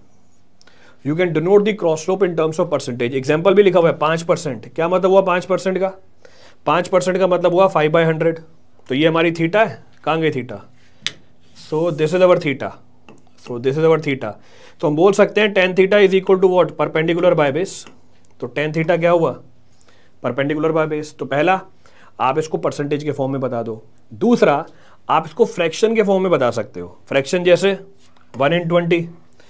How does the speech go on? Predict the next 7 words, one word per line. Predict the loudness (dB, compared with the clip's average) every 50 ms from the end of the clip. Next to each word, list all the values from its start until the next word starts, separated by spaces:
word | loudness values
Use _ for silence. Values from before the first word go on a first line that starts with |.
| -20 -20 -20 -12
फ्रैक्शन | -4 -2 -2 0 0 -2 0 4
जैसे | 4 4 4 4 2 0 0 -2 -4 -4
one | -4 -2 0 2
by | 4 2 4
twenty, | 4 2 0 0 0 0 -2 -2 -4 -10 -18 -20 -20 -20 -20 -20 -20 -12 -4
फ्रैक्शन | -2 -2 0 0 0 0 2
जैसे | 4 2 4 6 4 4